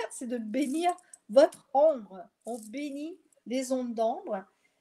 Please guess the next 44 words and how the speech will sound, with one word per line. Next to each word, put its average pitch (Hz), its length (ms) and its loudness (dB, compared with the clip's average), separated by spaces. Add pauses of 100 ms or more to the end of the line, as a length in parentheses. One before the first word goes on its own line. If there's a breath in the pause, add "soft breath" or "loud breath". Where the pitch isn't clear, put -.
Et 208 60 -12
puis, 226 140 -8
l'autre 233 300 -4
outil 233 240 -6
qui 254 100 -2
est 233 40 -4
formidable, 208 500 0
c'est 208 160 -6
le 190 120 -6
rire. 196 320 -8 (600 soft breath)
Alors 196 200 4
ça, 262 420 10 (340)
on 202 100 0
me 208 140 -4
dit 226 160 -10
toujours, 269 640 0 (120)
pour 214 180 -6
les 254 140 -2
gens 233 300 -4 (640)
qui 226 100 -10
vont 214 120 4
assister 214 460 -4
au 214 40 -4
concert, 247 640 0 (540)
riez 262 560 0
dans 196 140 -4
chacun 254 420 0
de 226 100 0
vos 196 140 -6
chakras 202 580 -6 (420)
et 233 80 0
faites 339 280 6
vos 220 100 -4
demandes 220 400 0
personnelles 196 680 -6
aussi. 196 420 -10 (600)
Faites 285 380 6
vos 240 240 -2
demandes 226 560 0
de 196 100 -8
ce - 120 -12
que 226 100 -10
vous 208 160 -10
voulez, 214 480 -4